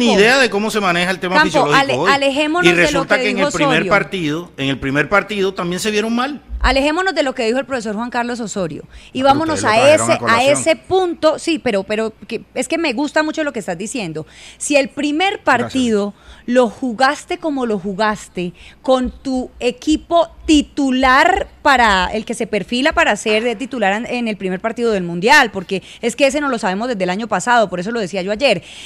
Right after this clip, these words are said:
Speaker 2: Si en el primer partido jugaste de esta manera,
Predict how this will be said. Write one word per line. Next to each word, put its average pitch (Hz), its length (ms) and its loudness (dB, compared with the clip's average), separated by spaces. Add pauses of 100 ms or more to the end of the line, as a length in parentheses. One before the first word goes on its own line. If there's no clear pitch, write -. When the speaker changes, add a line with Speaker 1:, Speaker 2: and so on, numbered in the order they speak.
Speaker 2:
Si 302 280 2
en 294 100 2
el 294 140 -2
primer 311 320 -2
partido 349 340 0
jugaste 240 460 -4
de 233 200 -2
esta 233 260 -6
manera, 185 500 -4